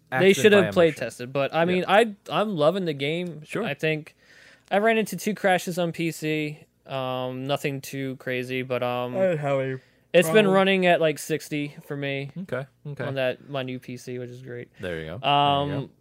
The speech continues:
Speaker 1: I, I think it's, it's, it is a huge love letter to Mortal Kombat.
Speaker 2: No doubt. I mean,
Speaker 1: Yeah.
Speaker 2: that's, that's the word on the street. Is
Speaker 3: They
Speaker 2: it's
Speaker 3: said it's
Speaker 1: Yeah.
Speaker 3: gonna be the longest supported Mortal Kombat ever. So
Speaker 2: Okay.
Speaker 3: I will.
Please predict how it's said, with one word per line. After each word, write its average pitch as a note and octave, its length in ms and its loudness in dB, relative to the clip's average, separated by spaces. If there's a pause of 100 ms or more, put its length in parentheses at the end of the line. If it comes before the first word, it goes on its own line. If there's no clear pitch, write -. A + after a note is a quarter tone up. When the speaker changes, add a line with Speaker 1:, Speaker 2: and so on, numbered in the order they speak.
Speaker 1:
I, - 1500 -4
I D#3+ 40 0
think G3+ 160 2
it's, - 320 -6
it's, - 360 -10 (100)
it C#3+ 100 2
is D3 160 2
a - 20 -8
huge C3 300 -6
love C3 180 0
letter A#2+ 240 0
to A#2+ 80 -10
Mortal A#2 220 -8
Kombat. A2+ 480 -10
Speaker 2:
No F3 120 0
doubt. A2+ 300 -2
I F2 40 -8
mean, G#2+ 80 -4
Speaker 1:
Yeah. A2 60 -6
Speaker 2:
that's, B2+ 240 -4
that's C#3+ 240 -2
the A#2+ 120 -4
word B2+ 180 2
on G#2+ 80 -2
the F#2 60 -10
street. D3+ 280 -14
Is D2 100 -14
Speaker 3:
They - 80 -8
Speaker 2:
it's C3+ 80 -8
Speaker 3:
said D3+ 140 -2
it's D3 120 -2
Speaker 1:
Yeah. B2 60 -8
Speaker 3:
gonna C3 120 -4
be B2+ 100 -4
the A#2 120 -6
longest B2 400 -4
supported A#2 400 -6
Mortal A2 200 -8
Kombat G2 380 -8
ever. F2+ 340 -12
So A2+ 280 -6
Speaker 2:
Okay. D#2+ 220 -4 (460)
Speaker 3:
I B2+ 160 0
will. B2+ 320 0